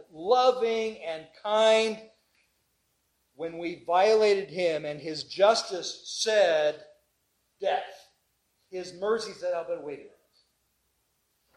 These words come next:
I made them and I love them. I want more for them." And so, I, I hope I'm not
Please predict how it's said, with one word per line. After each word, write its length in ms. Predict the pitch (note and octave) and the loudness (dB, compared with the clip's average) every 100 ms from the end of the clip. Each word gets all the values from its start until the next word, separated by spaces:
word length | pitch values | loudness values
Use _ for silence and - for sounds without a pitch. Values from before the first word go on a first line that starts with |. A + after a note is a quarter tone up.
| _ _ _ _ _ _ | _ _ _ _ _ _
I 120 | C#3 | -16
made 280 | E3+ F3 F3 | -10 -10 -10
them 120 | D#3 | -14
and 40 | C3+ | -18
I 300 | B2+ A#2 B2 | -20 -20 -18
love 120 | C#3 | -20
them. 100 | _ _ _ _ _ _ _ _ _ _ _ _ _ _ _ _ _ _ _ _ _ _ _ _ _ _ _ | _ _ _ _ _ _ _ _ _ _ _ _ _ _ _ _ _ _ _ _ _ _ _ _ _ _ _
I 140 | D3 | -16
want 240 | D#3 E3 - C3 | -12 -12 -14 -20
more 140 | C3+ | -20
for 160 | C3+ G#2+ F#2+ F2 _ _ _ _ _ _ _ _ _ _ _ _ _ _ _ _ _ _ _ _ - | _ _ _ _ _ _ _ _ _ _ _ _ _ _ _ _ _ _ _ _ _ _ _ _ -10
them." 140 | - | -8
And 160 | G3 G3 | -6 -6
so, 400 | - A3 G3 - - _ _ _ _ _ _ _ _ - | -2 0 0 -2 -18 _ _ _ _ _ _ _ _ -14
I, 260 | C#3+ C#3+ | -12 -8
I 20 | D3 | -10
hope 320 | - A3 - | -6 -6 -2
I'm 180 | C3+ C#3 | -4 -4
not 260 | C#3+ C3+ | -6 -6